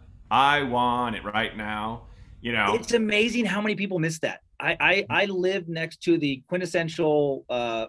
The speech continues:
Speaker 2: you know, pastor's kids growing up for a while in, uh,
Speaker 1: Oh,
Speaker 2: in
Speaker 1: yeah.
Speaker 2: Idaho. And it was textbook. It was, like, the stereotypical, uh, very, like, fire and brimstone childhood and very, like, you don't get to do anything and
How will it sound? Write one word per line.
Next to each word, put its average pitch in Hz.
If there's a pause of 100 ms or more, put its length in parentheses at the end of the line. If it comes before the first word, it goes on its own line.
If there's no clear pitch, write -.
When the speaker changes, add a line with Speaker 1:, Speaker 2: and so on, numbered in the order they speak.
Speaker 2:
you 123
know, 101
pastor's 143
kids 110
growing 104
up 92
for 113
a 107
while 92 (160)
in, 113
uh, 104
Speaker 1:
Oh, 101
Speaker 2:
in 98
Speaker 1:
yeah. 120
Speaker 2:
Idaho. 110 (440)
And 160
it -
was 175
textbook. 180
It 160
was, 165
like, 156
the 151
stereotypical, 196 (280)
uh, 139
very, 165
like, 165
fire 180
and 214
brimstone 180 (120)
childhood 160
and 131
very, 170
like, 147
you 156
don't 202
get 180
to 175
do 143
anything 156
and 95